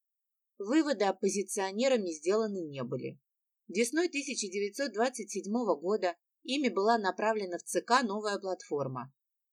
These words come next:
подписанная восемьюдесятью тремя сторонниками Троцкого. После нескольких заседаний Ц К и Ц К К Троцкий и Зиновьев в октябре тысяча девятьсот двадцать седьмого года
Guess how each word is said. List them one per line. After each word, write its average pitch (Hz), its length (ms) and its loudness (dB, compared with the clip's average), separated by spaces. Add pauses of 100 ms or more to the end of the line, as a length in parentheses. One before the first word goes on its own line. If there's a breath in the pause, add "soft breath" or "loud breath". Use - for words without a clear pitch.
подписанная 190 680 -2
восемьюдесятью 190 880 -6
тремя 180 400 -2
сторонниками 180 720 -4
Троцкого. 139 720 -4 (500)
После 277 300 2
нескольких 214 540 -2
заседаний 190 640 -2
Ц - 180 -4
К 214 280 -2
и 165 100 -4
Ц - 180 -4
К 160 160 -2
К 180 280 2 (380)
Троцкий 220 500 0
и 165 40 -2
Зиновьев 175 580 -2
в 170 40 -4
октябре 233 440 -4
тысяча 220 400 -6
девятьсот 185 460 -4
двадцать 214 360 -2
седьмого 175 460 -6
года 185 440 -2